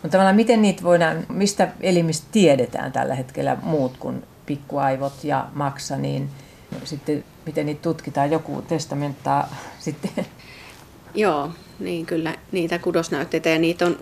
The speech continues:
Speaker 2: on tavallaan niinku semmosia kudospankkeja on, mistä on sitten tehty näitä vertailevia tutkimuksia. Just tää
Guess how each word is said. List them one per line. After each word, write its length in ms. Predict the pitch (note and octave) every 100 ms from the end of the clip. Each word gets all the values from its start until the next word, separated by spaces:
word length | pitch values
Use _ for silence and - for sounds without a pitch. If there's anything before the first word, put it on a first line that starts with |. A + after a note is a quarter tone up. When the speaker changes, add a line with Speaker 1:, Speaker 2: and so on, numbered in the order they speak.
| -
Speaker 2:
on 220 | - E3+
tavallaan 480 | E3+ D#3+ D#3 D3 D3+
niinku 200 | D3+ E3+
semmosia 280 | E3+ D#3+ D#3
kudospankkeja 960 | F3 D#3 C3+ - D#3 D3+ - - G#2
on, 120 | - -
mistä 340 | G3+ - -
on 140 | -
sitten 300 | F3 D#3 - -
tehty 280 | D#3 - -
näitä 280 | - -
vertailevia 640 | C#3 - - D3+ F3 F3 -
tutkimuksia. 720 | - F3 - E3+ F3 - B2+
Just 220 | E3+ - -
tää 240 | C3+ D3